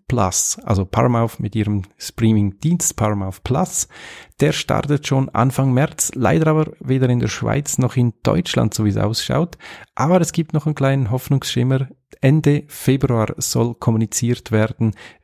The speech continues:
wie das ausschaut und ob wir das auch bekommen könnten. Mit dabei wären da Filmklassik wie Der Pate, Mission Impossible, Fraser, Dexter et cetera. Mal schauen.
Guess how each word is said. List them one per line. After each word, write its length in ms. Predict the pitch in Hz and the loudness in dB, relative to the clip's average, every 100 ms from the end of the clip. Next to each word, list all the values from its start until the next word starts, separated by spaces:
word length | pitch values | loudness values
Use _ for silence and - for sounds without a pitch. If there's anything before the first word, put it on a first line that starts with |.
| - | -4
wie 180 | 107 135 | 0 2
das 340 | 135 117 - - - | 2 2 -2 -10 -2
ausschaut 960 | 95 123 - - - - - - - | 0 2 -2 -4 -4 -6 -6 -10 -14
und 380 | - 123 107 - | -4 0 0 0
ob 180 | 120 - | -2 2
wir 220 | 101 98 | 2 2
das 360 | - 98 - - | 0 -2 -2 -2
auch 280 | 92 101 | -2 -2
bekommen 540 | - 107 - 113 101 92 - | -4 -6 -4 -4 -4 -6 -4
könnten. 460 | 120 107 - 87 - - - - - - | -2 -2 -2 -4 -6 -16 -18 -18 -14 -2
Mit 340 | 131 151 - | 0 0 -2
dabei 320 | 135 117 135 - | 2 2 2 2
wären 400 | 117 117 117 113 | 2 4 2 2
da 140 | 113 | 0
Filmklassik 680 | - 139 143 - 104 - - | 0 0 0 0 -2 -2 -2
wie 80 | 110 | -2
Der 100 | 110 | -2
Pate, 480 | - - 113 - 110 | -2 0 0 0 0
Mission 300 | 104 - 135 | 0 0 0
Impossible, 720 | 131 165 160 - 151 147 147 | 0 0 0 -2 0 0 -2
Fraser, 640 | 147 127 127 120 127 117 | -2 -2 0 -2 -2 -2
Dexter 680 | 113 127 117 - - 113 110 - | -2 -4 -2 -6 0 0 0 -2
et 240 | 117 - | -4 -2
cetera. 560 | - 107 - 110 95 87 _ _ _ _ - | -4 -4 -4 -2 -2 -4 _ _ _ _ -4
Mal 220 | 113 98 | -2 0
schauen. 480 | - - - - | -2 -4 -6 -12